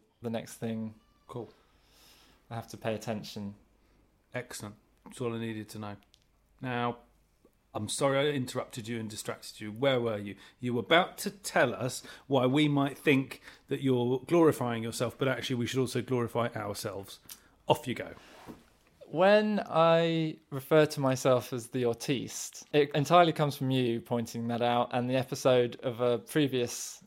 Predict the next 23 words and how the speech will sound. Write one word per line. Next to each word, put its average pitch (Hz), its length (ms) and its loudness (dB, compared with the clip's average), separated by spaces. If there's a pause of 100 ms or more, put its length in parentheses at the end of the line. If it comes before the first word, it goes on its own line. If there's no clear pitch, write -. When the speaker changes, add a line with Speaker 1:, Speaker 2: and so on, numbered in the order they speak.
(640)
Speaker 1:
time 113 420 -2
on 113 180 -4
this 113 160 -6
podcast 113 600 -6
when 117 140 -4
we, 113 340 -4
we 123 100 -4
had 120 120 0
an 123 80 -2
episode 117 560 -2 (160)
going 123 240 -2
into 120 560 -4 (160)
looking 147 220 0
at 127 80 0
a 123 40 -4
test - 480 -2
for 120 280 -2
autism 113 540 -2
and 110 380 -8
seeing 117 320 -4
if 110 140 -6
I, 110 280 0 (760)
um, 120 440 -10